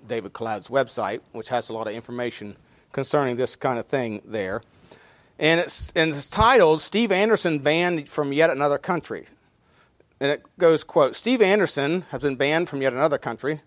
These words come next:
This time it is Ireland. Ireland, Anderson was scheduled to preach in Dublin on May twenty-sixth, but the Minister of Justice signed an exclusion order against him. This was the first time somebody has banned under a nineteen ninety-nine,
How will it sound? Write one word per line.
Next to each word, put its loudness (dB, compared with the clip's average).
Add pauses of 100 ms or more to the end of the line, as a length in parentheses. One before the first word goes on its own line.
(140)
This -2
time 0
it -2
is -4
Ireland. 2 (380)
Ireland, 4 (240)
Anderson 2
was -2
scheduled 0
to -14
preach 0
in -4
Dublin 4
on -6
May 0
twenty-sixth, -4
but -12
the -6
Minister 0
of -2
Justice 2
signed -2
an -6
exclusion -4 (240)
order 2
against -2
him. -8 (460)
This -2
was -4
the -14
first 2
time 2
somebody 2
has 0
banned -2
under -6
a -2
nineteen -4 (720)
ninety-nine, -2